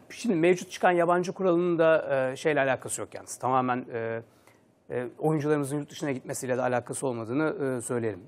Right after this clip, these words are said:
E, kaç oyuncumuz? Çağlar, e, Zeki ve, e, Mert Çetin'i biz T F F birinci Lig'den yolladık Avrupa'ya. Bunu hiçbir şekilde, e, unutmamamız gerekiyor. Orada daha fazla forma şansı buluyorlar. Eğer Berat, e, geçen sene, e, oynayabilmiş olsaydı Gençler Birliği'nde belki bu sene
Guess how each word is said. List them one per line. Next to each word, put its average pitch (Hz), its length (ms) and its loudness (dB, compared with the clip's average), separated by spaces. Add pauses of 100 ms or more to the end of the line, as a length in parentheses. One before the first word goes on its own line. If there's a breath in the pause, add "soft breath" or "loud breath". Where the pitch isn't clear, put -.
E, - 180 -10 (160)
kaç 185 200 2
oyuncumuz? 113 420 -4 (120)
Çağlar, 135 520 4 (480 soft breath)
e, 131 220 0
Zeki 127 380 2
ve, 147 60 8
e, 120 340 0
Mert 131 240 0
Çetin'i 185 300 -4
biz - 140 -8
T 139 160 -2
F 160 120 0
F 202 220 0
birinci 156 320 -6
Lig'den 131 240 -4
yolladık 95 540 -16 (340)
Avrupa'ya. 101 540 -4
Bunu 139 260 -2
hiçbir 190 240 -16
şekilde, 143 420 2
e, 135 260 -4
unutmamamız 110 680 -4
gerekiyor. 101 360 -14 (320 soft breath)
Orada 151 280 4
daha 156 140 8
fazla 131 280 4
forma 110 300 -4
şansı 110 300 -6
buluyorlar. 110 300 -12
Eğer 143 240 6
Berat, 156 360 4 (360 soft breath)
e, 135 180 -2
geçen 135 340 0
sene, 147 360 0 (100)
e, 123 260 -2 (140)
oynayabilmiş 143 520 -2
olsaydı 175 520 2
Gençler 135 440 -2
Birliği'nde 156 200 0
belki 160 220 4
bu 170 80 0
sene 175 300 2